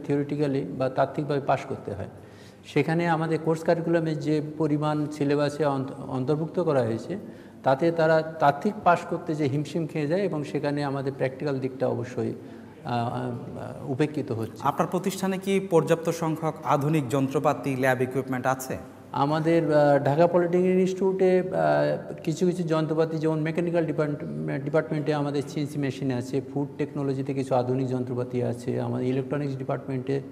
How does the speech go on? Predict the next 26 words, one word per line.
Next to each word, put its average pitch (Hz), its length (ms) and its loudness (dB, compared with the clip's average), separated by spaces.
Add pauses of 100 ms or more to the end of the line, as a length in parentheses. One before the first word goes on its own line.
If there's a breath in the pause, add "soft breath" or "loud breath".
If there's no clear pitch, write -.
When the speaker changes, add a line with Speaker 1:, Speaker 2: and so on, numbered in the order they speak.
(480 loud breath)
Speaker 1:
আমাদের, 127 520 0
আহ, 123 420 -4
কিছু 131 200 -2
যন্ত্রপাতি 127 600 0
আছে। 120 260 0
Speaker 2:
এবং 156 180 -2
আমরা 190 240 2 (200 loud breath)
সংক্ষিপ্ত 190 440 -2
প্রশিক্ষণ 214 400 -2
প্রদানকারী 180 360 -2
প্রতিষ্ঠানের 165 420 -4
অধ্যক্ষ 147 420 -4 (400 loud breath)
ডক্টর, 147 240 0
আহ, 139 380 -2
সাখাওয়াত 143 380 -6
হোসেন 143 200 -4
আপনার 143 200 -2
কাছে 147 180 -6
জানতে 135 220 -4
চাই, 135 140 -2
আপনার 175 220 -4
প্রতিষ্ঠানে 185 440 -4
কি 180 240 -2 (320 loud breath)
যুগোপযোগী 165 800 2
ল্যাব 151 280 2
ইকুইপমেন্ট 143 640 -4